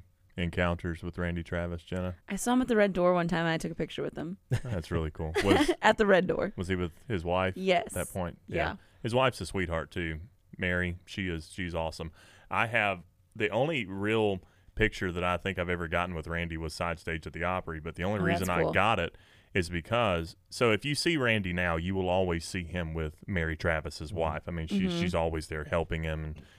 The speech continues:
Speaker 1: and things like that. Well, you know, in a previous life, right after I got out of college, I took a part-time job working at Buckle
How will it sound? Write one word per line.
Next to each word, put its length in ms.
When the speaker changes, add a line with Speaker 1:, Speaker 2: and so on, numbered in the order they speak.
Speaker 1:
and 140
things 220
like 180
that. 220
Well, 260
you 140
know, 220
in 140
a 140
previous 560
life, 420
right 200
after 300
I 120
got 200
out 120
of 100
college, 440
I 160
took 240
a 60
part-time 640
job 360
working 360
at 160
Buckle 420